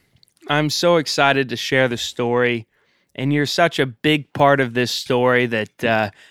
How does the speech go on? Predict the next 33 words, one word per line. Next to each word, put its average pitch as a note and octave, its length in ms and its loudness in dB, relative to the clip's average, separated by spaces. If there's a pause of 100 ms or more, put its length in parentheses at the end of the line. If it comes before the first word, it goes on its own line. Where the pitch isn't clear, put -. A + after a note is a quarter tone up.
(140)
I'll, B2 240 -4
I'll B2+ 140 0
never C3 340 2
be B2 200 0
able A#2+ 160 0
to A2+ 80 -4
tell B2 340 0
the A2 80 -4
story, A#2+ 640 0 (440)
uh, A2+ 340 0
big C#3 300 0
enough A#2+ 320 2
with A#2+ 200 -2
you C3 240 4
in A#2+ 80 0
it. A#2 180 -4 (180)
But, D3 300 0 (500)
but D#3+ 140 4
for E3+ 180 0
right G3 220 4
now, F3 300 4
our, D3+ 260 4
you E3 140 0
know, D#3+ 100 4
our D3+ 140 4
story G3+ 440 2
starts - 680 0 (440)
in C3+ 140 -2
July C#3 500 2
of D#3 220 -2
two D#3+ 160 -2
thousand C#3 540 0
fifteen. G#2+ 720 -8